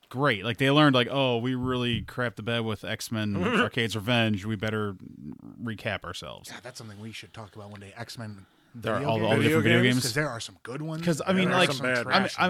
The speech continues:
Speaker 3: ones.
Speaker 1: mean, as stories go, you're gonna have your ups and downs. I know they're all not winners, but, like, I've never really read a story and was like,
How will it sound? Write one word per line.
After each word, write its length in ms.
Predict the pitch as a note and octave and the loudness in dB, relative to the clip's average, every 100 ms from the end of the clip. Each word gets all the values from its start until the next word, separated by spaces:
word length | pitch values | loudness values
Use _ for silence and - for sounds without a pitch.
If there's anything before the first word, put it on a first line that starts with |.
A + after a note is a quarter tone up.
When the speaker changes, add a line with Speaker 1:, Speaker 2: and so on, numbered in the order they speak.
| F3+ | 2
Speaker 3:
ones. 60 | |
Speaker 1:
mean, 100 | F3 F3 | 0 2
as 180 | F#3+ | 0
stories 400 | - G3 G#3 F#3+ | 0 0 0 0
go, 120 | - C#3 | 0 -2
you're 120 | C3+ | 0
gonna 120 | D3 | -2
have 60 | C#3 | 0
your 120 | C3 | -2
ups 140 | - | -2
and 80 | A#2+ | -2
downs. 280 | G#2 A2 A2+ | 0 0 -2
I 40 | |
know 100 | A#2+ | -2
they're 160 | A#2+ A2+ | -2 -2
all 140 | A2+ | 0
not 240 | A2+ A2 G2+ | 0 -2 -2
winners, 420 | G#2+ G2 G#2+ - | -4 -4 -6 -6
but, 220 | B2+ C#3 C3 | -4 -2 0
like, 160 | C3 | 0
I've 80 | C3+ | 2
never 240 | C#3 C3+ | 2 2
really 280 | C#3+ C#3 C#3 | 2 2 2
read 280 | A#2 A#2+ B2 | 0 0 -2
a 80 | B2 | -2
story 540 | - A2+ A2 A#2 C3+ | -2 0 2 2 2
and 160 | A2+ A2+ | 2 0
was 160 | A2 | 0
like, 380 | G#2+ A2 G#2+ - | 0 -2 -2 -6